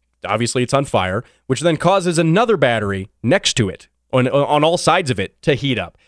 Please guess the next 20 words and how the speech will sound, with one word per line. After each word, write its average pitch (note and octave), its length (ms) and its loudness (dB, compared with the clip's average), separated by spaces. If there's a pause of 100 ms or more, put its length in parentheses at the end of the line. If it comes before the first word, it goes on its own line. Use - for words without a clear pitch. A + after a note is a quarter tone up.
(160)
And C3+ 100 0
then D#3 120 0
when D3+ 100 2
that F3 200 0
heats D3 260 -2
up, D3 160 0 (260)
it B3 220 4
also D3+ 340 0
catches G#2 460 -4
fire. F#2+ 280 0
And A2+ 100 -2
these D3+ 140 0
lithium-ion F#3 480 2
batteries, D3 400 0
once F#3 200 0
they E3+ 100 2
get C3+ 200 0
hot, E3+ 280 0
can C3+ 140 -2
experience, D3 580 -2